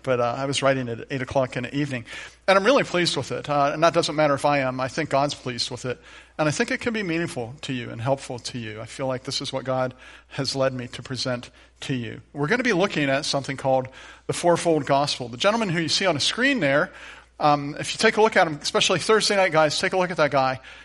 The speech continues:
He's sitting around a fire with about twenty other guys, and he's on his fourth hot dog right now. That's not accurate. That is Doctor Albert Benjamin Simpson. He lived a hundred years ago. He was a Presbyterian pastor in New York City,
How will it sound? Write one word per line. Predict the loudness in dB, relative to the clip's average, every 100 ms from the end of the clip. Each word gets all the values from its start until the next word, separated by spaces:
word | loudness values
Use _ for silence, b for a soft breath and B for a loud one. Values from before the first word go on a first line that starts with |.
| B
He's | -2 2
sitting | 2 4 4 4
around | 6 6 6
a |
fire | 2 2 4 4
with | 0 -2
about | 0 0 0
twenty | -2 2 2
other | 2
guys, | 2 2 2 -2 -4
and | -4
he's | -2 -2 0
on | 2
his | 2
fourth | 0 -2 2
hot | 2 2
dog | -2 -2
right | -4 -4
now. | -6 -6 -12 B B B B 4
That's | 6 6 6
not | 6
accurate. | 6 0 -10 -12 -14 0
That | 4 4
is | 4 2 2
Doctor | 0 2 4
Albert | 4 2 0
Benjamin | -2 -2 -6
Simpson. | -4 -4 -4 -4 -6
He | -6 -2
lived | 0 0
a | -2
hundred | -2 0
years | -2 -2
ago. | 4 4 4 -4 B B B 0
He | 0
was | 2
a |
Presbyterian | 2 2 2 -2 -2 -2
pastor | 0 0 0 -2
in | -4 -2
New |
York | -2 -2
City, | -2 -2 0 -2